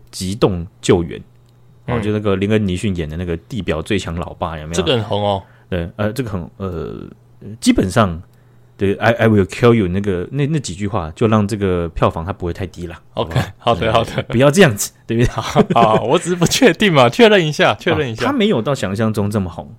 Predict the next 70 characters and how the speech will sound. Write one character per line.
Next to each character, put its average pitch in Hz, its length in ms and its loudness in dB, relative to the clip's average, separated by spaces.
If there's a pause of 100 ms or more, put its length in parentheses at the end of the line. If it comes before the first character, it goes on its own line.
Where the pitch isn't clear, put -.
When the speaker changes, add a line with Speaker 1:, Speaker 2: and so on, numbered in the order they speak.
(140)
Speaker 1:
哎， 90 160 -12
应 92 140 -10
该 107 100 -4
可 107 100 -4
以 87 120 -4
这 92 80 -6
样 92 120 -6
讲。 - 140 -12
Speaker 2:
啊， - 40 -18 (260)
OK，OK。 113 100 -8
Speaker 1:
但 196 140 2
是 165 140 -4
啊， 95 200 -4
他 180 140 -8
是 196 120 -12
在 185 140 -2
灵 139 260 -6
异 175 120 -4
节 113 120 0
这 110 80 -4
个 117 140 -6 (220)
钓 123 180 0
鱼 107 100 -2
手 104 220 -4
法 90 180 -6
当 95 280 -8
中 92 280 -10 (160)
被 147 140 -2
下 113 220 -2
载 85 160 -8
次 - 220 -10
数 101 120 -6
最 104 220 -6
多 80 200 -12
的。 57 120 -16 (800)
啊， 82 140 -8
Speaker 2:
好。 107 80 -6
Speaker 1:
他 110 60 0
光 127 280 0
这 135 140 -2
一 123 100 0
支 117 200 -4
的 104 140 2
授 131 180 -4
权， 110 160 -6
影 101 140 -4
片 113 180 0
授 104 200 -2
权 82 180 -8
啊， 82 160 -6
他 101 80 -2
应 98 140 -4
该 98 100 -2
就 98 140 -4
可 90 100 -6
以 82 60 -4
赚 90 180 -8
了 82 140 -8
非 82 120 -8
常， 80 140 -12
非 98 160 -4
常 80 160 -10
多， 80 100 -8
非 80 140 -10
常 76 100 -12
多 76 120 -12
的 71 60 -12
和 80 140 -12
解 - 220 -16
金。 73 180 -18